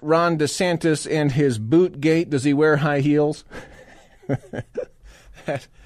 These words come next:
that one does crack me. I was always worried these boots around, and he,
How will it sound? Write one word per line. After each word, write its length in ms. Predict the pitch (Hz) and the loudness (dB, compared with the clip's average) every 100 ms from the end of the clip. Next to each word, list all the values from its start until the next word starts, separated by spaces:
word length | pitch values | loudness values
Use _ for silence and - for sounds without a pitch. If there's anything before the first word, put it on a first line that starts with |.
| - - - | -20 -20 -6
that 220 | 131 143 | 0 0
one 180 | 131 127 | 2 0
does 220 | 123 113 | 0 -2
crack 260 | 113 131 113 | -2 -4 -4
me. 80 | 110 | -4
I 40 | |
was 120 | 131 | 0
always 180 | 151 135 | 0 0
worried 320 | 143 139 131 | 2 2 2
these 160 | 117 113 | 0 -4
boots 400 | 98 113 139 - | -2 0 0 -2
around, 360 | 127 117 123 123 | -2 0 0 0
and 120 | 117 | 0
he, 180 | 117 | -2